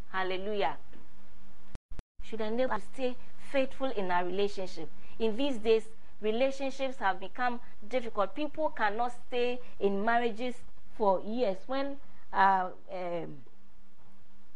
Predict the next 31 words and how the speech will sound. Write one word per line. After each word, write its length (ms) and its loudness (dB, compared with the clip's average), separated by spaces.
our 160 2
grandfathers 760 0
and 180 -4
our, 240 -2
and, 420 -6
and, 120 -6
and 140 -4
our 140 -2
fathers, 400 -2
those 200 0
times, 420 0
they 120 -2
didn't 180 -6
even 400 -4
court. 340 2
Sometimes 360 -4
they 100 -4
didn't 240 -6
even 200 -6
know 140 -2
themselves, 600 -2
and 160 -4
they 80 0
got 320 2
married. 340 -4
But 220 -2
they 220 -4
are 160 -2
able 280 -2
to 160 -2
stay 340 0